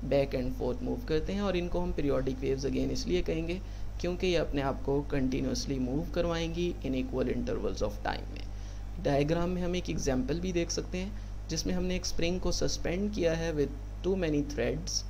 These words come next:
too many strings, और जब हम इसको push and pull कर रहे हैं तो हम threads के दरमियान gap से देख सकते हैं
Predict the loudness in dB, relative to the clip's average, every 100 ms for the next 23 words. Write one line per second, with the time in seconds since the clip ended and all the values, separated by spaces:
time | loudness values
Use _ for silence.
0 | -6 -2 0 0 -2 -2 -2 0 0 -2
1 | -6 -6 -8 -2 0 2 0 0 0 -2
2 | 0 0 0 0 0 2 2 2 2 2
3 | 2 -2 -4 -6 -8 -4 -2 -2 -2 0
4 | 2 0 0 0 0 2 0 0 -2 2
5 | 2 0 -2 -2 0 0 0 -4 -2 -2
6 | -2 -4